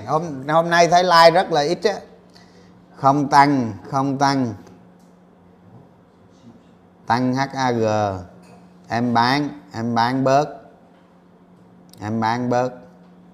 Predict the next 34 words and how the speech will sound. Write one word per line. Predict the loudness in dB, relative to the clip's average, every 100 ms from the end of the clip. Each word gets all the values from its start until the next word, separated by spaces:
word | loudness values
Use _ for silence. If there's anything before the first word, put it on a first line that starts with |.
| -20 -20 -20 -20 -20 -20 -20 -20 -20 _ -4
Rồi, | 0 2
như | 2 2
vậy | 4 4
là | 4 2
tôi | 0 0 2 4 2
rất | 2 0 0
là | -4
vui | -2 -2
mừng, | -2 -6 -6
tôi | -4 -4
rất | -4 2
là | 4
<laughs> | 4
vui | 2 4
đó. | 4 0 -10 -18 -20 -20 -12 -6
Các | 4
bạn | 6 8
làm | 10 10 8
rất | 4 6 10
tốt, | 10 10 4 2
ha. | 2 2 -4 -6
Các | -4
bạn | 0 -2 -2
thực | -4 2
hành | 6 6 6
rất | 4 4
tốt. | 6 6 4 -6 -20 -20 -20 -20 -20 -20 -20 -20 -20 _ -20 -20 -20 -20 -20 -20 -18 -14 -12 -6
Để | -2
tôi | 0
trở | 2 2 4
lại | 6 6
cái | 4
like | 4 4 4 4
cái. | 2